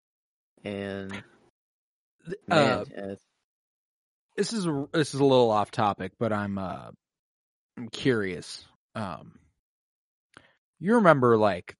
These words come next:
Speaker 2: the season eight, like, episode three, where everyone goes down in the crypt, and that's where, like, the children,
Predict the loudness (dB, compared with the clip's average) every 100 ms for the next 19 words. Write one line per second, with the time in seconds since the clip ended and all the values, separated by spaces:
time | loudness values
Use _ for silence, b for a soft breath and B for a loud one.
0 | _ _ _ -12 -4 -4 -2 0 0 0
1 | -2 0 0 0 -4 _ _ _ _ -12
2 | -10 -6 -6 -6 -6 -6 -6 -6 -4 -4
3 | -6 -8 -12 _ _ _ _ _ _ _
4 | _ _ -4 -2 -2 -2 -2 -4 -4 -4
5 | -4 -4 -6 -6 -10 -12 -8 -6 -8 -14
6 | -16 -14 -12 -14 -10 -8 -8 -8 -10 -10
7 | -10 -10 -10 -12 -6 -2 0 -2 -6 -10